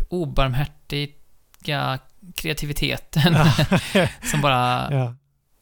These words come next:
Speaker 1: rusar fram i den här trailern. Man ser så oerhört många sekvenser som verkar skilja sig från, från varandra och, och som har ett tempo som verkar väldigt härligt. Eh, det ser ju verkligen ut att bli ett, ett spel att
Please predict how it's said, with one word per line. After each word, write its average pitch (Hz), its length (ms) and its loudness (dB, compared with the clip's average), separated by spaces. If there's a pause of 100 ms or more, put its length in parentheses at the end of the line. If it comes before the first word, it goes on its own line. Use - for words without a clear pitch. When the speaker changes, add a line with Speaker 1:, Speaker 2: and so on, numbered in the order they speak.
Speaker 1:
rusar 170 640 0
fram - 560 -8
i - 80 -8
den 127 100 -2
här 127 60 -6
trailern. 131 320 -6
Man 131 100 -4
ser 135 200 -4
så - 180 -8
oerhört 151 400 -4
många 120 480 -4 (500)
sekvenser 131 580 -2
som 131 120 -4
verkar 127 200 -6
skilja 143 220 -2
sig 147 120 -4
från, 156 260 -4
från 151 220 0
varandra 123 540 -2 (540)
och, 135 320 -6
och - 140 0
som 131 160 2
har 127 180 -2
ett 120 100 -10
tempo 135 360 2
som 151 140 0
verkar 131 220 -4
väldigt 120 180 -6
härligt. 131 460 -6
Eh, 123 800 -10 (1200)
det 135 160 -6
ser 147 140 -4
ju 143 180 -2
verkligen 139 380 -4
ut 123 160 -6
att 131 100 -10
bli 127 220 -8
ett, 127 340 -10
ett 139 80 -8
spel 127 200 -2
att - 340 -12